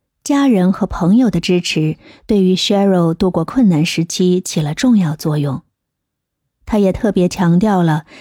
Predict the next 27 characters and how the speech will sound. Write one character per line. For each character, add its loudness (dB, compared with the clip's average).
在 -2
挑 0
战 0
和 0
逆 4
境 2
的 4
面 2
前， -6
寻 0
求 0
支 0
持 -2
对 0
于 4
保 0
持 -2
平 2
衡 -2
和 0
健 2
康 0
非 0
常 -2
的 -6
重 2
要。 -4